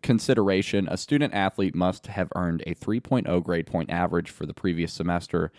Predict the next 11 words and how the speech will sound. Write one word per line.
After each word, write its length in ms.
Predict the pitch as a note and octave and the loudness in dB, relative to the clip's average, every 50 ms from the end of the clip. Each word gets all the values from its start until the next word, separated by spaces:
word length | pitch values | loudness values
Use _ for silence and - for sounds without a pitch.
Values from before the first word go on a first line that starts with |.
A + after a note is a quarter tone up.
| - _ _ - | -20 _ _ -12
and 160 | - F2 E2+ | -10 -10 -10
a 20 | |
three 220 | - - B2+ C#3 C3+ | -6 -2 0 0 0
point 320 | - - C3 A#2+ A#2 F2+ | 2 2 2 2 2 2
oh 220 | F2 F2 E2+ D#2+ F2 | 4 4 4 2 2
cumulative 640 | - - - - D3 D#3+ C#3 G#2 F2+ E2+ D#2+ - - | -2 -4 -2 -2 0 2 2 2 2 0 -2 -2 -4
average 480 | E2+ E2+ E2+ D#2+ E2 E2 E2 - - | -4 -4 -2 -2 -2 -2 -2 -4 -6
during 340 | - - E2 D#2+ D#2+ E2 E2 | -4 -2 -2 -2 -2 -4 -4
one's 300 | D2+ D2 D2 D#2+ D#2+ - - | -4 -2 -2 -4 -4 -6 -10
academic 540 | - - - - - E2 D#2+ - - - - | -12 -12 -10 -10 -8 -8 -8 -8 -8 -10 -14
career. 560 | - - - D#2 D#2+ F2+ G#2+ G#2 - D2 | -8 -6 -4 -2 -2 0 -2 -2 -4 -6